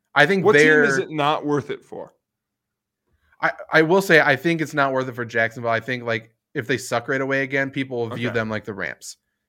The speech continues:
Speaker 1: And the Rams don't have a true fan base, in my opinion, anyway. Um, I think Seattle,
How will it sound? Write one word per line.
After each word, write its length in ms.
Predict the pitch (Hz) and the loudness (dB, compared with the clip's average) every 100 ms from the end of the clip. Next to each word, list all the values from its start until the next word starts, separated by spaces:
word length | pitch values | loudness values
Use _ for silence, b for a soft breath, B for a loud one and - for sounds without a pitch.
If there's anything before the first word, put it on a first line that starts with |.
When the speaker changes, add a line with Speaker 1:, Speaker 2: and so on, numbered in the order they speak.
| _ | _
Speaker 1:
And 140 | 113 | -8
the 60 | 113 | -4
Rams 260 | 127 143 135 | -2 -2 -2
don't 100 | 123 | -2
have 140 | 120 | -2
a 60 | 113 | -4
true 260 | - 113 | -4 -6
fan 280 | 107 110 104 | -2 -4 -2
base, 440 | 98 98 95 - - | -4 -4 -6 -10 -14
in 100 | 113 | -10
my 160 | 98 95 | -6 -6
opinion, 480 | 90 - 101 98 95 | -6 -6 -6 -6 -6
anyway. 400 | 98 98 98 98 - _ _ _ _ _ _ | -6 -4 -4 -4 -8 _ _ _ _ _ _
Um, 500 | 120 113 113 107 98 _ _ _ _ _ _ _ _ | -4 -2 -2 -4 -12 _ _ _ _ _ _ _ _
I 100 | - | -4
think 180 | 123 139 | -2 -2
Seattle, 800 | - 151 131 113 113 117 131 - | -6 -2 4 4 4 2 0 -6